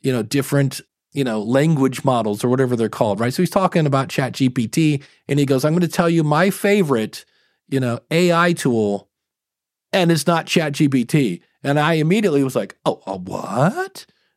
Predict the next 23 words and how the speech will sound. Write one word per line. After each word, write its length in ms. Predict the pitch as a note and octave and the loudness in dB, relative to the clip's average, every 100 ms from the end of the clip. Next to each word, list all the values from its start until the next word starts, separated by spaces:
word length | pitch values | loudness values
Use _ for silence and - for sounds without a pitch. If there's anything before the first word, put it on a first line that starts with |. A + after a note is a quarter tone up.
| - | -2
There's 200 | D3+ D3 | 0 0
something 400 | - F3 F3 F3+ | 2 0 2 0
else 360 | D3+ F3 F#3+ - | 2 2 0 -6
besides 440 | F3+ D#3 F3 D#3+ | -4 0 0 0
Chat 300 | - F3+ C#3 | 0 -2 -2
G 160 | D3+ E3+ | -2 -2
P 160 | E3 D#3+ | 0 -2
T, 200 | - F#3+ | 0 2
and 100 | D#3 | 2
I'm 80 | |
not 120 | D3 D3+ | 0 0
gonna 140 | D3 | -2
tell 180 | C#3 D#3+ | 0 0
you 80 | D#3+ | 2
what 120 | D#3+ | 0
he 20 | |
picked 260 | - A3 - | -2 -4 -2
'cause 120 | C#3 | -2
you 60 | |
have 100 | C#3+ | -2
to 60 | C#3+ | 0
go 140 | C#3+ | 0
listen. 380 | C#3+ F3 - F#2+ | 2 0 -2 -8